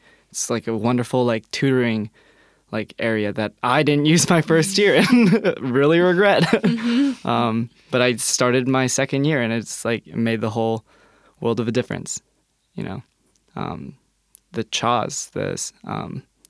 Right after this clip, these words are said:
Speaker 1: Counseling, Health, and Wellness Center, it's, I didn't use the counseling services that's, like, free for all students my first year and used them my second <laughs> year. And
Speaker 2: Yeah.
Speaker 1: I was in a way more positive, like, mental state and was able to, like,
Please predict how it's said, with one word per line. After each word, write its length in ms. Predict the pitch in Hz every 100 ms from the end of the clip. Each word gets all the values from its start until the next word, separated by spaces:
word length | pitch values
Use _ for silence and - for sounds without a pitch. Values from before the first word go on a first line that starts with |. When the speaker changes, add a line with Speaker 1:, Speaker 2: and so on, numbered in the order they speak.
| - _ _
Speaker 1:
Counseling, 360 | - 117 120 113
Health, 220 | 107 107
and 100 | 110
Wellness 260 | 113 113
Center, 340 | - 92 - -
it's, 380 | - 104 - - _ _ _ _ -
I 340 | 110 117 120 - _ - _ -
didn't 260 | 113 123 127
use 300 | 127 131 123
the 280 | - 131 131
counseling 420 | 127 135 135 135 127
services 500 | 131 127 127 131 123
that's, 200 | 123 -
like, 160 | 113
free 180 | - 127
for 160 | - 127
all 120 | 117
students 520 | - 131 123 117 -
my 140 | 117
first 340 | 110 127 120 -
year 160 | 135
and 320 | 113 107 104 - - - _ -
used 220 | 120 113
them 100 | 131
my 100 | 127
second 360 | 123 139 143
<laughs> 60 | 151
year. 280 | 160 165 -
And 120 | -
Speaker 2:
Yeah. 200 | 240 294 208 - -
Speaker 1:
I 80 | 120
was 160 | 123
in 240 | 127 127 123 _ _ _
a 100 | 120
way 280 | 127 135 135 131
more 200 | 123 127
positive, 480 | 117 123 117 117 110
like, 180 | 110 -
mental 240 | 110 107 110
state 380 | - 143 127 _ _ _ -
and 100 | 107
was 140 | 110 117
able 200 | 110 110
to, 120 | 113
like, 220 | 107 104